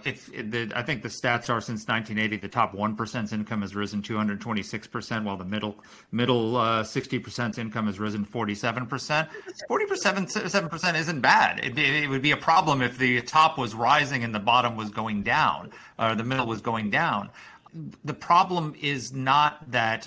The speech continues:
uh, income inequality. Like, if everybody, if, if a rich person's income goes up ten percent and a middle class or a poor person's income goes up ten percent, everybody's gone up ten percent, but there's more inequality. So inequality is not the issue. The issue is mobility,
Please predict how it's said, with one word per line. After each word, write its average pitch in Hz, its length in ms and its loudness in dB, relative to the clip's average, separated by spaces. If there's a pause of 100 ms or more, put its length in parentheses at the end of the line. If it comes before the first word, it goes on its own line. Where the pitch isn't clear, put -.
(140)
uh, 117 360 0 (100)
income 127 400 -6
inequality. 113 640 0
Like, 117 120 -2
if 139 80 -6
everybody, 180 360 2
if, - 180 -4 (220)
if 131 100 0
a 139 60 4
rich 190 260 0
person's 151 340 2
income 135 340 0
goes 131 200 4
up 139 120 0
ten 139 160 -2
percent 135 340 -2
and 123 120 -6
a 120 180 2
middle 139 280 0
class 135 380 4
or 110 60 0
a 110 40 -8
poor 156 240 0
person's 131 400 -2
income 123 260 -4
goes 117 200 -2
up 123 140 -2
ten 135 180 -2
percent, 135 280 -2
everybody's 143 360 0
gone 135 160 4
up 135 100 -2
ten 135 180 -2
percent, 113 480 0
but - 160 -6
there's 123 260 -2
more 135 220 4
inequality. 127 600 0 (300)
So - 100 -2
inequality 170 600 4
is 127 100 -2
not 131 240 4
the - 220 -8
issue. 135 320 -2
The 131 200 -4
issue 160 280 -2
is 120 120 -4
mobility, 113 640 -4